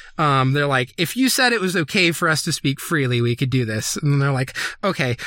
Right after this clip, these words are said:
so, uh, you're the stupid hunter and the guy who lost all the, like, money by going too far, uh, and being too greedy.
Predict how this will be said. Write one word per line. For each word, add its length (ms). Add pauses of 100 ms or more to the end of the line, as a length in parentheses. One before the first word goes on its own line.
(160)
so, 680
uh, 180
you're 300
the 100
stupid 360
hunter 520
and 220
the 60
guy 240
who 80
lost 320
all 100
the, 160
like, 320 (100)
money 380
by 220
going 420
too 160
far, 420 (380)
uh, 320
and 100
being 240
too 200
greedy. 500